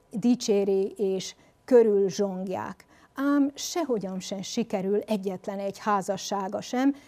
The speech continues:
mindig valahogy máshoz mennek hozzá azok a fiatal hölgyek, akik esetleg szóba jöhettek volna,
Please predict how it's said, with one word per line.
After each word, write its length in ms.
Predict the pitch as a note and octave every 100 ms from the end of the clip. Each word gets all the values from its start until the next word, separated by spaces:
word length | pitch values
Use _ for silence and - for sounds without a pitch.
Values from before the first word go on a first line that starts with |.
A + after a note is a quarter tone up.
| _
mindig 300 | F4 C4 G#3+
valahogy 440 | A#3 A3 G3+ G3+
máshoz 600 | G#3 A#3+ A3 - - F#3+
mennek 400 | G#3 G3 G3+ G3
hozzá 420 | - G#3+ F#3 G3+ G#3
azok 280 | G3+ G3+
a 60 | G3+
fiatal 580 | - A3 F#3+ - G#3 F#3+
hölgyek, 500 | G#3 G3+ G3 G3+ - - - -
akik 340 | A3 G#3 G#3 -
esetleg 560 | A3+ - G3+ - G3+ -
szóba 440 | - B3 A3 G3
jöhettek 600 | G3+ G3 F#3+ - G3+ F#3+
volna, 440 | C4 D4+ D4 B3